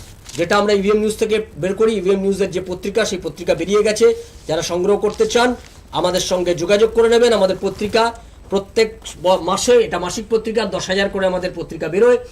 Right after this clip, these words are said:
সেই দশ হাজার পত্রিকা প্রত্যেকটা জেলায় যাচ্ছে, আপনারা সেটা সংগ্রহ করে নিন।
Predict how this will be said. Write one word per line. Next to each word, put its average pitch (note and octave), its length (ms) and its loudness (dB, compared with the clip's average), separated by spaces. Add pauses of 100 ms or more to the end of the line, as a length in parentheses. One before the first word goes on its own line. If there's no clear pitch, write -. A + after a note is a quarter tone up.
(240)
সেই F#3+ 120 -2
দশ F#3 160 -2
হাজার G3+ 260 0
পত্রিকা G3+ 340 -4
প্রত্যেকটা F#3+ 380 -4
জেলায় F#3 300 0
যাচ্ছে, G#3 380 2 (240)
আপনারা D#3 260 -4
সেটা E3+ 180 -10
সংগ্রহ F3+ 400 2
করে A#3 180 4
নিন। B3+ 180 2